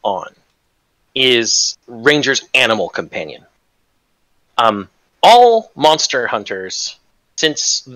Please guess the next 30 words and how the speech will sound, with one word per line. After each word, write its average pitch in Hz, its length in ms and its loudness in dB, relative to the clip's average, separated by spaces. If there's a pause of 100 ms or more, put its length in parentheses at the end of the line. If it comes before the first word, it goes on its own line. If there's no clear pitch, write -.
(100)
at 139 180 -2
the 135 80 0
very 160 200 4
least 139 220 -4
the 127 80 -4
third 120 300 2
game, 87 360 -8 (840)
have 139 140 2
had 165 240 2
the 196 100 -6
option 127 400 -2
to 131 100 -4
bring 131 280 0
along 117 560 2 (720)
at 143 160 0
least 139 300 -6
one 139 640 2
helper 139 360 2
companion 113 600 -4
in 110 180 -10
solo 101 320 -4
hunts. - 440 -10 (1600)
Um, 98 460 0
in 131 240 0
three, 160 280 2
these 139 280 -2
were 120 520 4
a 107 220 4
race 127 320 0
of 113 600 2